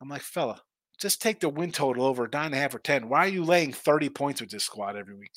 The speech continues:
You know, stop it. Do a win total. Tie up your money for a little bit. It's fine."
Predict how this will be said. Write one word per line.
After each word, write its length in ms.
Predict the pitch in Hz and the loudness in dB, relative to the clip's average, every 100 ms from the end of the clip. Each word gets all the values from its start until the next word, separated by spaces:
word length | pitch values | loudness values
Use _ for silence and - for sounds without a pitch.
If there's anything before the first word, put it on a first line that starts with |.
| - | -8
You 120 | 139 | -6
know, 140 | 131 135 | -8 -4
stop 420 | - 170 165 107 | 0 4 4 2
it. 80 | - _ - - | -10 _ -20 -8
Do 140 | 185 | -2
a 60 | 214 | 0
win 200 | 165 156 | 2 0
total. 300 | - 101 - _ _ _ | -4 -8 -10 _ _ _
Tie 140 | - 190 | 0 2
up 80 | |
your 60 | 180 | 0
money 180 | 147 127 | -4 -6
for 120 | - | -10
a 60 | 95 | -14
little 160 | 98 | -16
bit. 140 | - 87 | -18 -6
It's 100 | - | -4
fine." 240 | 139 120 | -4 -6